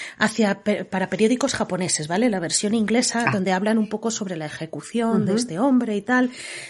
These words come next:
Speaker 1: que bueno, está bastante bien. Ahora bien,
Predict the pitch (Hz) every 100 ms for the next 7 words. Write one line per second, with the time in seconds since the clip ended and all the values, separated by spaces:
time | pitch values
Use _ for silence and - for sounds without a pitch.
0 | - - _ - 240 247 196 - 214 226
1 | 254 220 165 147 135 - _ _ - -
2 | 277 233 175 131